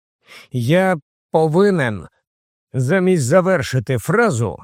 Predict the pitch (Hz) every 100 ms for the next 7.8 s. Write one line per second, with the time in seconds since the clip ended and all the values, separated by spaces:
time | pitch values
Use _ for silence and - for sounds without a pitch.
0 | - 117 160 233 214 185 190 214 - 208
1 | 208 160 180 175 208 214 123 127 104 -
2 | 104 80 - _ _ _ _ - 156 139
3 | - 170 147 - 127 123 160 202 151 -
4 | _ _ - - 208 208 202 202 190 160
5 | 196 202 202 156 127 180 208 165 127 107
6 | 82 - _ - 185 160 156 - - 123
7 | 95 - 175 208 208 175 -